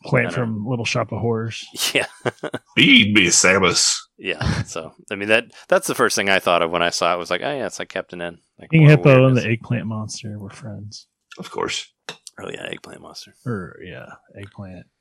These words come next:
Speaker 1: Do-, what was that? The
Speaker 3: Wizard.
Speaker 2: Eggplant,
Speaker 1: Eggplant
Speaker 2: Eggplant
Speaker 1: Wizard,
Speaker 2: Wizard.
Speaker 1: that's right.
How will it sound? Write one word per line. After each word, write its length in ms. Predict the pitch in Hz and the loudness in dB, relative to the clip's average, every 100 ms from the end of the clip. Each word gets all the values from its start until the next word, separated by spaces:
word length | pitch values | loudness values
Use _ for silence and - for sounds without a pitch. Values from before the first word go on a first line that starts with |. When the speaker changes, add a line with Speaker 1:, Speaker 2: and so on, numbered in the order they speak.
| _ | _
Speaker 1:
Do-, 120 | 120 - - | -14 -14 -16
what 200 | 110 113 | -14 -8
was 160 | 139 135 | -8 -8
that? 240 | 135 - _ _ | -12 -14 _ _
The 80 | 107 | -4
Speaker 3:
Wizard. 340 | 113 101 101 92 - _ | 0 4 4 2 -4 _
Speaker 2:
Eggplant, 120 | 110 120 117 - | -4 -2 -2 0
Speaker 1:
Eggplant 20 | |
Speaker 2:
Eggplant 300 | 117 101 113 | -2 0 -2
Speaker 1:
Wizard, 260 | 104 92 104 | 0 -2 -6
Speaker 2:
Wizard. 60 | |
Speaker 1:
that's 80 | 92 | -8
right. 240 | 92 85 | -14 -14